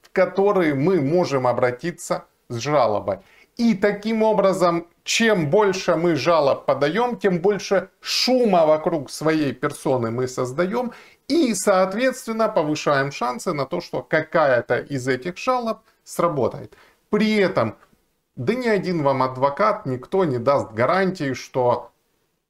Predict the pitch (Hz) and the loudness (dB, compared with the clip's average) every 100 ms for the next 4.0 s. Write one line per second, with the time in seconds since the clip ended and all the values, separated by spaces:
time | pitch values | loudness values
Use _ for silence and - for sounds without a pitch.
0 | _ _ - 123 262 165 147 185 185 156 | _ _ -6 0 0 0 -4 -4 -2 0
1 | 139 - 120 123 117 123 - 113 123 170 | 0 0 -2 -4 -8 -8 -6 -6 -6 -6
2 | - 320 277 277 240 247 226 208 - 190 | -4 -2 0 0 0 -2 0 0 0 0
3 | 180 185 156 147 - 151 139 156 135 - | 0 2 0 0 -4 -6 -4 -4 -4 -8